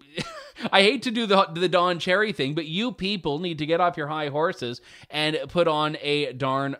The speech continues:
poppy. And this is true of Whole Foods. And again, I under, I'm not saying force your employees to wear them. I'm just saying allow them to and understand that your rigid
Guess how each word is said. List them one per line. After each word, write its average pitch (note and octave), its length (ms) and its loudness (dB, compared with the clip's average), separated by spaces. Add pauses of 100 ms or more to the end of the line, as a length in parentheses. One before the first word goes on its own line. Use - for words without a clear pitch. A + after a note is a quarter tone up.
poppy. C#3+ 460 -2
And A2+ 100 -8
this B2+ 160 -10
is C#3+ 100 -14
true C#3+ 380 -4
of B2+ 200 -2
Whole C3 220 -4
Foods. F3+ 380 -2
And B2 80 -6
again, F3+ 240 -2 (260)
I F#3 140 6
under, G#3 180 -2
I'm F#3 120 2
not B3 180 0
saying G3 200 0
force A3+ 360 0
your B3 80 -2
employees A3+ 420 -2
to G#3+ 120 -2
wear G#3+ 240 0
them. G#3+ 200 -2 (300)
I'm E3 200 0
just F3+ 200 -2
saying F3+ 300 2
allow D3+ 500 2
them C#3+ 220 -4
to A#2 280 -6
and G#2+ 120 -8
understand D3+ 800 -4
that B2+ 200 -6
your C3 480 0
rigid E3 640 0